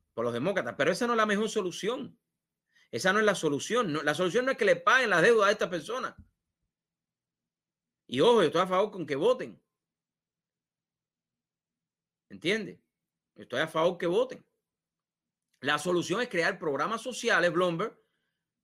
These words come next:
para que estas personas vuelvan a integrarse en la sociedad.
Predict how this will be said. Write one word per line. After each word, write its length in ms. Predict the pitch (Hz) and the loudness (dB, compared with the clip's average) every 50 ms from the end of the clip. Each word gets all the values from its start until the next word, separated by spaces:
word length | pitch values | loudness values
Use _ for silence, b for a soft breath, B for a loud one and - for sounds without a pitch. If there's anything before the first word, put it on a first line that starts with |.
| _ | _
para 440 | - 147 147 156 160 165 170 - - _ _ _ | 2 4 4 4 4 2 0 -2 -6 _ _ _
que 200 | - - 135 127 | -8 -4 -2 0
estas 220 | 139 143 - 208 190 | 0 0 0 -2 -2
personas 460 | 214 214 196 202 214 202 139 120 113 | -2 -4 -4 -4 -6 -6 -6 -10 -8
vuelvan 460 | 120 135 156 202 254 262 233 202 165 | -6 -2 0 2 2 2 0 0 -2
a 80 | 151 143 | -2 -2
integrarse 800 | 131 123 - 127 120 120 143 175 208 202 170 - - 101 - _ _ _ _ _ _ _ _ _ _ _ _ _ | -4 -6 -6 -6 -4 -2 -2 0 -2 -2 -4 -8 -12 -14 -16 _ _ _ _ _ _ _ _ _ _ _ _ _
en 240 | - 113 113 110 113 | -8 -8 -6 -2 0
la 360 | 131 143 160 170 - _ _ _ _ _ _ _ _ _ _ _ _ _ _ _ _ _ _ _ | 0 0 0 -2 -6 _ _ _ _ _ _ _ _ _ _ _ _ _ _ _ _ _ _ _
sociedad. 600 | - - 143 143 143 - 143 120 98 87 90 - | -8 -4 -2 -2 -2 -2 -2 -4 -4 -4 -8 -14